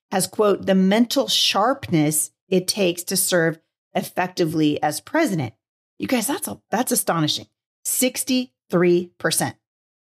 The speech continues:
Uh, according to the poll, thirty-two percent think he does. I think these must be the people that also are still wearing masks and,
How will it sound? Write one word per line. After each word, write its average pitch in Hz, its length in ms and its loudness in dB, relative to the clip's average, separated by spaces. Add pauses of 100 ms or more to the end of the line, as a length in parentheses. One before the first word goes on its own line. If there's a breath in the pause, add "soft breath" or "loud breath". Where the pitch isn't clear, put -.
(240)
Uh, 156 360 0 (280)
according 226 320 0
to 214 80 -2
the 190 80 -10
poll, 208 220 2
thirty-two 208 500 0
percent 196 380 -2
think 180 140 0
he 165 140 -4
does. 208 540 2
I 175 140 -2
think 180 180 -2
these 165 160 0
must 160 220 -4
be 170 60 2
the 151 100 -2
people 160 340 -4
that 156 380 2
also 156 340 0
are 151 80 2
still 160 300 0
wearing 151 420 -2
masks 185 680 0
and, 156 360 2